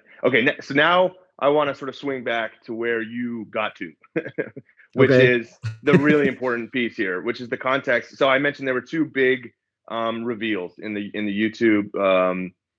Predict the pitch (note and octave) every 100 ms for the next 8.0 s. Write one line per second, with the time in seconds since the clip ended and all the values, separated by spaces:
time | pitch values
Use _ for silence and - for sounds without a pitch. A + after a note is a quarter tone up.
0 | _ - A#2 A2+ G#2+ G#2 G2 F#2+ F2+ E2+
1 | G2 F2+ F2+ F2 F2+ E2+ G#2 A2+ B2+ B2+
2 | B2+ A2 A#2 G#2+ F#2+ A2+ G#2+ G#2+ B2+ B2
3 | A#2 A2+ A#2+ A2+ G#2 A#2 G#2+ C3+ C3+ C3+
4 | - - _ C3+ - F3+ F3 G#2+ F#2+ _
5 | _ _ _ _ _ - A2+ G#2+ B2 G#2+
6 | G#2+ G#2 G#2 G#2 G#2 A2 A2 G2+ G#2 G#2
7 | A#2+ A#2+ A2 A2 G2+ A2 G#2 F#2+ F2 E2+